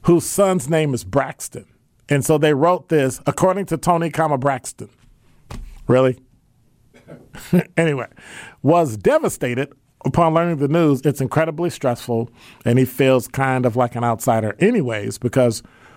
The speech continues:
you know, when you're one of the only few black students, and I think he might be the only one there with locks, he's devastated, basically. Braxton's dad, Derek, argued that the school waited too long to tell them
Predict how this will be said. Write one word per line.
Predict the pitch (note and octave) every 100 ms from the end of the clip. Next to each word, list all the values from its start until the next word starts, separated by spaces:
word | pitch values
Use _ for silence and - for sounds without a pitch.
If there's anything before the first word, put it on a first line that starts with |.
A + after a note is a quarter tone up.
| -
you | G#3+
know, | E3+ D#3 -
when | D#3 D3+
you're | D3+ D3
one | B2+ D3 D3
of | B2+
the | B2+
only | B2+ A#2+
few | C3+ A#2
black | A#2+ A#2
students, | - A2+ G#2+ G#2+ - - - - -
and | A#2
I | A#2
think | A2+ C3 A#2+ -
he | B2 A#2
might | A#2 A2+ G#2+
be | A#2
the | A2
only | A#2 A2+
one | G#2+ G#2+
there | A2 G#2+
with | G#2 G#2
locks, | B2 B2 A#2+ -
he's | - B2+ A#2+ G#2 - - _ _ _ _ _
devastated, | C3+ E3 - B2+ A2 G2
basically. | A2 C#3+ - G#2 C3+ - - - - - - - - - - - -
Braxton's | - C3 C#3 - C3+ B2 G2+
dad, | F2 C#3 D#3+ A#2 -
Derek, | A#2 F#3+ B2+ - -
argued | A#2+ A#2+ B2 A2+
that | B2 -
the |
school | - - C3+ C#3+ C#3+ D#3
waited | B2+ C3 C3+
too | C#3+
long | C3+ C3+ C3+
to | C3
tell | C3 B2+
them | B2 B2 A#2+